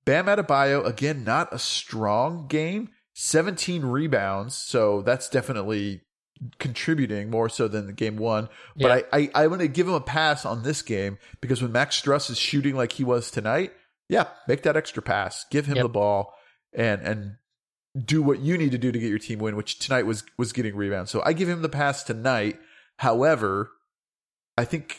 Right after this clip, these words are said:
Speaker 1: uh, what did, what did I say he had the night before? Twelve points and then eight tonight. He, he averaged ten points a game so far this postseason.
Speaker 2: Yeah, okay.
Speaker 1: That's, that's not gonna, that's not gonna beat the Bucks.
Speaker 2: Yeah.
Speaker 1: So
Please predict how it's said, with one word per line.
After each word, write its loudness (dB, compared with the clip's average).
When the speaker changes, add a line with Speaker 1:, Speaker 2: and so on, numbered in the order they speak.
Speaker 1:
uh, 4
what 2
did, -4
what 0
did 4
I 2
say -2
he 0
had 0
the -4
night -4
before? -6
Twelve -2
points -8
and -6
then -10
eight -4
tonight. -4
He, 2
he 2
averaged 0
ten -2
points -4
a -4
game -2
so -2
far 2
this -6
postseason. -4
Speaker 2:
Yeah, 2
okay. -4
Speaker 1:
That's, 0
that's 0
not 0
gonna, 0
that's 0
not 0
gonna 0
beat 0
the -6
Bucks. -2
Speaker 2:
Yeah. 2
Speaker 1:
So 2